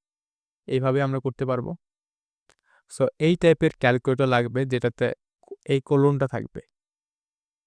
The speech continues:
এমন একটা কলন থাকতে হবে, তাহলেই আমরা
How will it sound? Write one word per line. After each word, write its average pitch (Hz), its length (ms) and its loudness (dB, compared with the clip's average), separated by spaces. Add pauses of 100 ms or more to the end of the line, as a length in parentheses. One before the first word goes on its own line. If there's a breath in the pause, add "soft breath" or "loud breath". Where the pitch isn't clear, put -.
(140)
এমন 147 280 2
একটা 147 120 -4 (100)
কলন 147 180 4 (100)
থাকতে 135 260 -2
হবে, 123 240 0
তাহলেই 139 500 0 (560)
আমরা 127 340 -4